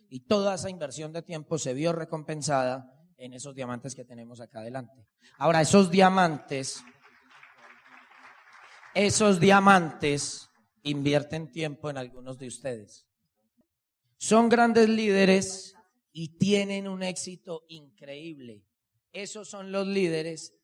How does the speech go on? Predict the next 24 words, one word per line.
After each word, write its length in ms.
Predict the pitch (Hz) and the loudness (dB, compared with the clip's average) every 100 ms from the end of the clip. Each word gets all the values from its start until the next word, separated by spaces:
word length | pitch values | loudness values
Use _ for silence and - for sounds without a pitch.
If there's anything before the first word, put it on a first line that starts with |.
| _ | _
que 120 | - | -18
están 340 | 147 - 147 151 | -16 -14 -16 -14
buscando 500 | 160 - 156 151 151 | -16 -14 -14 -10 -8
líderes. 640 | 160 135 113 104 - _ _ _ _ _ _ _ - | -6 -6 -10 -18 -20 _ _ _ _ _ _ _ -10
Y 180 | 185 | -8
repito, 840 | 180 175 170 190 214 - - 117 101 _ _ _ _ 143 | -4 -4 -4 0 -2 -2 -10 -14 -16 _ _ _ _ -6
nota, 640 | 165 190 185 131 113 - _ _ - | 4 4 4 -6 -10 -14 _ _ 2
ojo, 680 | 170 160 123 123 107 98 _ _ _ _ _ _ _ _ _ _ | 4 4 2 2 0 -6 _ _ _ _ _ _ _ _ _ _
esto 320 | 175 196 - | -10 -10 -8
está 260 | 202 - 196 | -10 -4 -4
muy 180 | 185 185 | -4 -8
bueno, 500 | 165 156 143 139 _ _ | -8 -10 -10 -18 _ _
pero 200 | - 147 | -12 -6
el 120 | 147 139 | -6 -4
primero 420 | 143 151 196 196 | -4 0 0 -2
que 120 | 160 | -6
se 100 | 127 | -10
tiene 240 | 151 156 | -12 -14
que 140 | 175 180 | -14 -16
convertir 500 | 175 151 127 147 151 | -12 -12 -12 -6 -4
en 100 | 165 | -4
eso 180 | 165 180 | -6 -10
es 80 | 151 | -16
usted. 300 | - 107 | -20 -20